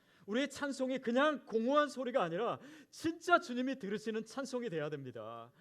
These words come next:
우리가 뭐 선교사로 산다라고 했을 때 그냥 일상이 또 살다가 돌아와가지고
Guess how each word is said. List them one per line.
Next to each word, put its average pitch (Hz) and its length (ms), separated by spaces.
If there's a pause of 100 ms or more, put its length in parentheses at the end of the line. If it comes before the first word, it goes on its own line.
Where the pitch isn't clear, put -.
(200)
우리가 240 260
뭐 240 320
선교사로 254 480
산다라고 233 580
했을 208 200
때 220 120 (200)
그냥 330 240
일상이 285 440
또 320 120
살다가 269 480
돌아와가지고 208 760